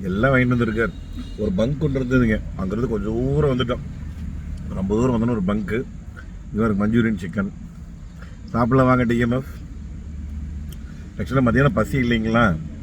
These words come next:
ஆ, அதனால வந்து அந்த கொய்யாப்பழம் வாங்கினோம் பாருங்க,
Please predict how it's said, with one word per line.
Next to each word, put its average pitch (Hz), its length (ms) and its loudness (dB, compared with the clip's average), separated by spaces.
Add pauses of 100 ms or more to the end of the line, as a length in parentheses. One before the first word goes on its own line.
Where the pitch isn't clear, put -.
(600)
ஆ, 104 40 -2 (540)
அதனால 113 300 0
வந்து 110 640 2
அந்த 104 160 0 (400)
கொய்யாப்பழம் 135 400 6
வாங்கினோம் 107 280 2
பாருங்க, 82 260 0